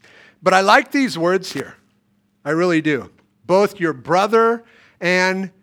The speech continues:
your companion." You, you might want to circle that in your neighbor's Bible. And here's why this is so important. He's not above us,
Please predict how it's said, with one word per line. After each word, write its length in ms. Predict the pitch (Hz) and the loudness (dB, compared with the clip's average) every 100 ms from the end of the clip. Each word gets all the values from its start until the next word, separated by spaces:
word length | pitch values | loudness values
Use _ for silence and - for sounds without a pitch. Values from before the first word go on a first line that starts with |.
| - | -6
your 160 | 170 | -4
companion." 680 | 180 180 147 175 175 156 101 - | -2 -6 -2 -2 -2 -4 -10 -18
You, 140 | 190 - | -20 -12
you 80 | 196 | 0
might 160 | 226 | 2
want 160 | 277 254 | 2 0
to 60 | |
circle 340 | 175 202 214 185 | 0 0 0 0
that 120 | 165 | -2
in 60 | 151 | -2
your 80 | |
neighbor's 380 | 156 170 165 135 | -2 -2 -4 -6
Bible. 420 | 123 147 143 - _ _ _ - | -4 -2 -4 -12 _ _ _ -8
And 120 | 175 | 0
here's 240 | 220 311 | 2 2
why 180 | - 240 | 2 2
this 240 | 226 226 226 | 2 -2 -4
is 100 | 180 | -2
so 240 | 208 196 | 0 0
important. 460 | 165 165 156 104 _ _ _ _ _ _ _ _ _ _ - - - | -2 -4 -4 -8 _ _ _ _ _ _ _ _ _ _ -20 -16 -2
He's 260 | 247 277 | 0 2
not 200 | - 208 | 4 4
above 400 | 180 143 165 175 | 4 4 2 4
us, 480 | 226 285 - - - | 4 2 -2 -16 -18